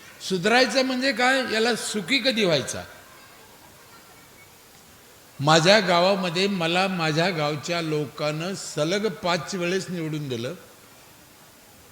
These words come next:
पंचवीस वर्ष मला काम करायची संधी मिळाली.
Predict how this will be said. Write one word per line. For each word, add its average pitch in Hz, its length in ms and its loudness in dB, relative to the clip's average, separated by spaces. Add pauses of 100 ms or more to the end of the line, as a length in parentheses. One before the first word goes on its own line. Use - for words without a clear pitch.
पंचवीस 185 680 -2
वर्ष 170 420 -2
मला 185 280 -2
काम 160 360 -6
करायची 147 440 -4
संधी 139 360 -6
मिळाली. 135 440 -4